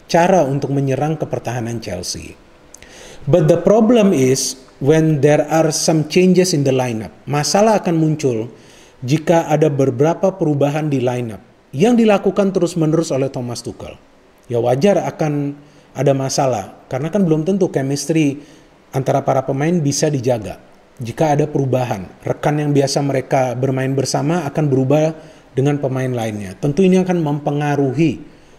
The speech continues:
pemahaman mereka akan peran mereka, tugas mereka, dan juga agar mereka bisa saling melengkapi pada saat mereka bermain untuk menjaga sektor tertentu. Apakah itu pertahanan, midfield, atau juga dalam urusan menyerang.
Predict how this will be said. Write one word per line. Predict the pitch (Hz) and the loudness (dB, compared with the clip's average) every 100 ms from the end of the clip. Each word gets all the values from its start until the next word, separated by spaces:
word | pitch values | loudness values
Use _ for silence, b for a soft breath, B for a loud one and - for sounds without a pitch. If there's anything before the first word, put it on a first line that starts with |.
| _ 147 | _ -2
pemahaman | 143 139 139 139 151 151 | 0 0 -2 0 0 0
mereka | 135 127 - 113 110 - - | 0 -2 -2 -4 -4 -12 -10
akan | 139 151 143 | -4 0 0
peran | 143 160 156 156 | 0 2 2 2
mereka, | 151 135 160 156 | 0 0 -2 0
tugas | 160 135 143 151 | 0 2 2 2
mereka, | 147 135 165 160 | -2 -2 0 0
dan | 139 139 | 0 -2
juga | 170 160 127 143 B B - | 0 0 0 -2 B B -12
agar | 131 143 139 | -2 0 0
mereka | 143 - 156 | -2 -2 -2
bisa | 143 143 | 0 -2
saling | - 170 190 190 | 0 2 2 2
melengkapi | 175 151 143 143 135 117 90 B B B - | 0 -2 -2 -4 -6 -8 -12 B B B -4
pada | 139 139 | 0 0
saat | 160 139 160 | 0 -2 -4
mereka | 143 139 - 156 160 | -2 -4 0 2 2
bermain | 147 131 131 139 135 165 180 | 0 -2 -2 -2 0 -2 -2
untuk | 147 147 156 | -4 -4 0
menjaga | 147 139 127 151 | 2 4 4 2
sektor | 165 143 - 151 | 2 -2 -4 -6
tertentu. | - 123 131 117 101 90 - | -6 -8 -8 -8 -8 -10 -10
Apakah | 123 131 - 135 | -8 -6 -2 -2
itu | 120 139 127 113 B B B | 0 2 0 -2 B B B
pertahanan, | 135 - 131 143 151 175 180 185 185 B B _ | -6 -2 0 0 0 2 2 0 -4 B B _
midfield, | 135 143 139 180 180 185 185 - | 0 0 2 4 4 4 -2 -8
atau | 143 165 | -2 0
juga | 156 156 | 2 4
dalam | 151 143 139 | 4 2 0
urusan | 139 135 147 135 | -2 -2 -4 -4
menyerang. | 120 113 90 | -6 -8 -12